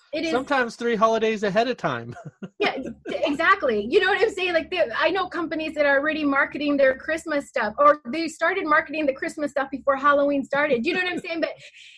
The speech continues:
Speaker 1: we, again, for me, being a part of the community is being aware of what's going on around you too. So as a business, you do wanna be successful, but at the same time, you don't wanna, uh, bulldoze over everything else.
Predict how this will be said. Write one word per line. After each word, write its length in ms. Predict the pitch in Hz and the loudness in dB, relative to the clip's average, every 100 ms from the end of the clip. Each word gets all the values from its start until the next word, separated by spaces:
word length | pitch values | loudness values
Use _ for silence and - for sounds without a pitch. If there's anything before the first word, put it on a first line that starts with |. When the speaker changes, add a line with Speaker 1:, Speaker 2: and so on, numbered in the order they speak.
| - _ _ 262 | -20 _ _ -6
Speaker 1:
we, 440 | 320 349 320 - - _ _ | -2 0 0 0 -2 _ _
again, 720 | 277 277 302 285 254 240 220 - _ | -4 4 4 4 2 -2 -6 -14 _
for 140 | 311 311 | -2 2
me, 400 | 294 311 330 240 | 0 0 -4 -2
being 220 | 233 302 320 | -2 0 -2
a 80 | - | -2
part 300 | - 254 294 | 0 0 2
of 60 | |
the 80 | 269 | -2
community 720 | - 240 233 240 247 247 226 | -4 -4 -2 -2 -4 -6 -6
is 160 | 233 220 | -4 -4
being 220 | 254 294 | -4 -2
aware 520 | 277 220 208 214 247 247 | 0 -2 -4 -2 0 -2
of 100 | 214 | -2
what's 200 | 240 - | -6 -4
going 220 | 269 262 | -4 -2
on 140 | 233 214 | -2 -2
around 380 | 190 202 269 | -2 -2 -2
you 180 | 233 202 208 | -4 -10 -10
too. 360 | 339 370 262 214 | -8 -4 -2 -4
So 720 | 214 240 226 220 220 220 - _ _ - | -2 -2 0 -2 -2 -4 -6 _ _ -2
as 180 | 294 285 | -2 0
a 40 | |
business, 440 | 240 277 294 294 - | -2 -2 -2 -4 -4
you 140 | 262 | -6
do 160 | 233 285 | -4 -2
wanna 220 | 285 269 | -2 -4
be 180 | 262 254 | -6 -10
successful, 640 | 220 233 226 226 - 285 | -12 -10 -8 -8 -6 -6
but 120 | 254 247 | -4 -4
at 120 | 233 | -6
the 60 | 240 | -12
same 300 | 311 330 311 | -10 -12 -8
time, 480 | 294 277 262 247 233 | -6 -4 -4 -6 -8
you 80 | 359 | -6
don't 180 | 403 | -6
wanna, 340 | 370 311 285 277 302 | -2 4 4 4 2
uh, 180 | 294 254 | 2 0
bulldoze 640 | 226 285 330 277 240 240 | 0 -2 0 0 2 2
over 260 | 247 233 220 | -2 -2 -2
everything 480 | 240 254 240 226 | -4 -6 -6 -4
else. 480 | 214 240 175 - 180 | -2 -4 -4 -8 -16